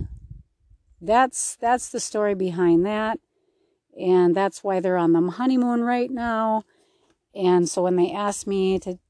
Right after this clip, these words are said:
take a couple of days with the kids,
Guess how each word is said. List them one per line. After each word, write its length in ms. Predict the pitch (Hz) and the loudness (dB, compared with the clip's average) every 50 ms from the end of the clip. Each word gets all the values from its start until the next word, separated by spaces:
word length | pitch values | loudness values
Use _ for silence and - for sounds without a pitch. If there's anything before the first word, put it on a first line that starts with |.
| _ | _
take 260 | - - 202 190 - | -8 -6 -6 -6 -6
a 60 | - 165 | -8 -10
couple 340 | - - 185 - - 185 | -8 -8 -8 -6 -4 -4
of 80 | 180 165 | -2 0
days 640 | 170 170 170 170 170 175 170 - - - - - - | 2 4 4 4 2 0 -2 -6 -10 -14 -14 -16 -14
with 200 | 185 175 - - | -14 -14 -12 -12
the 80 | 170 | -16
kids, 640 | 151 - - 214 208 202 202 196 190 196 156 135 | -18 -12 -8 -6 -4 -4 -4 -4 -6 -10 -16 -18